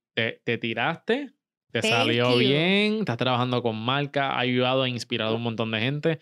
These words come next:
Speaker 2: Thank
Speaker 1: Así
Speaker 2: you.
Speaker 1: que de, de eso se trata. Pero ahora déjame preguntarte, ¿cuál es tu por qué? ¿Qué es lo que te motiva a ti todas las mañanas
Speaker 2: Ujú.
Speaker 1: para dar lo mejor de ti?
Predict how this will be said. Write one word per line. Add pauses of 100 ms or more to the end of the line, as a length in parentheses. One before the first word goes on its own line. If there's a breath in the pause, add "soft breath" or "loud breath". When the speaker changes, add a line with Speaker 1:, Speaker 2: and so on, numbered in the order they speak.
(120)
Speaker 2:
Thank
Speaker 1:
Así
Speaker 2:
you.
Speaker 1:
que
de,
de
eso
se
trata.
Pero
ahora
déjame
preguntarte, (960)
¿cuál
es
tu
por
qué? (400)
¿Qué
es
lo
que
te
motiva
a
ti
todas
las
mañanas (280)
Speaker 2:
Ujú.
Speaker 1:
para
dar
lo
mejor
de
ti?